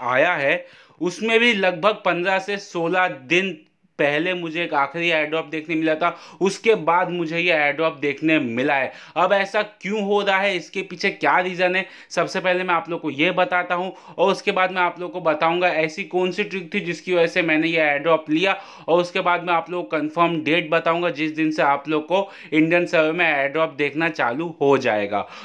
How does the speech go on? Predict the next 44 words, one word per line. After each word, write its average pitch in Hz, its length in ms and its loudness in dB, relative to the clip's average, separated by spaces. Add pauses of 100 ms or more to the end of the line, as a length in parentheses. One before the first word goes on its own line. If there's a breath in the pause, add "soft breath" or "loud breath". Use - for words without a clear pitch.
तो 170 100 2
सबसे 185 340 0
पहले 202 300 -2
गाइस, 190 280 -2
आइए 165 280 0
बात 156 340 -2
करते 165 280 -2
हैं 170 160 -4
रीज़न 135 380 -2
की। 160 260 -6 (300 loud breath)
तो 196 60 0
ये 214 180 4
कुछ 220 380 -6 (220)
बड़ा 151 320 0
रीज़न 196 380 -2
नहीं 196 200 -4
है 190 100 0
गाइस, 180 300 0
ये 185 80 0
हम 151 220 -4
लोग 170 160 -4
के 175 80 -8
साथ 170 260 -2
हमेशा 156 460 -2
होता 170 340 -4
है, 165 240 -2 (280 loud breath)
हमारे 170 360 0
साथ 190 280 -4
ही 208 60 -10
नहीं 196 180 -6
गाइस, 185 260 -2
हर 165 180 -2
एक 190 160 -4
सर्वर 160 360 0
के 175 140 -4
साथ 175 200 0 (140)
होता 143 260 0
है। 160 160 0 (320 loud breath)
जब 165 220 0
ओबी 165 320 0
का 185 200 0
अपडेट 156 420 -6
आता 143 360 -2
है, 170 240 -4